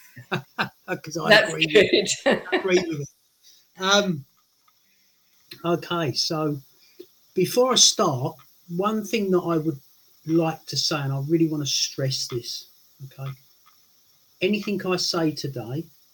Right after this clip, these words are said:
Speaker 1: I am not encouraging, I'm not encouraging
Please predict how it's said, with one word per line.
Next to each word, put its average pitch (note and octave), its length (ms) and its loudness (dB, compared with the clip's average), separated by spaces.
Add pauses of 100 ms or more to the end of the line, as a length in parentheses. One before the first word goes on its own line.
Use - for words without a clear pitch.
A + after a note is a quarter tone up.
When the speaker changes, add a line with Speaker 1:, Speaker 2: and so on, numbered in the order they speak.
(420)
Speaker 1:
I D3 160 -6
am D3+ 320 -2
not D#3+ 260 0
encouraging, D3+ 920 -4 (220)
I'm D#3 160 2
not F3 140 2
encouraging D3 720 -2